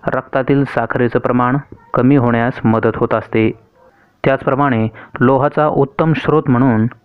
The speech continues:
आपण द्राक्षाकडे पाहत असतो. यामध्ये विपुल प्रमाणात लोह असतं.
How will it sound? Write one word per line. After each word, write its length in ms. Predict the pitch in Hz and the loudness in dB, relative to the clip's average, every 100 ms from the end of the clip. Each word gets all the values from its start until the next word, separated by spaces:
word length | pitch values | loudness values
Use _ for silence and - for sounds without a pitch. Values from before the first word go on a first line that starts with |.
| - | -6
आपण 420 | 123 135 143 131 | -2 0 0 0
द्राक्षाकडे 500 | 131 120 - 117 143 | -2 -2 -4 -2 0
पाहत 280 | 143 113 113 | 0 -2 -2
असतो. 280 | 110 - 107 - _ _ _ _ - | -4 -2 -2 -2 _ _ _ _ 0
यामध्ये 460 | 123 143 139 117 120 - - | 2 2 2 0 -2 -6 2
विपुल 340 | 131 - 165 | 2 4 0
प्रमाणात 500 | 156 135 135 131 131 | 2 0 0 0 -2
लोह 400 | - 123 123 117 | 0 2 4 2
असतं. 360 | 117 - 113 | 0 -2 -2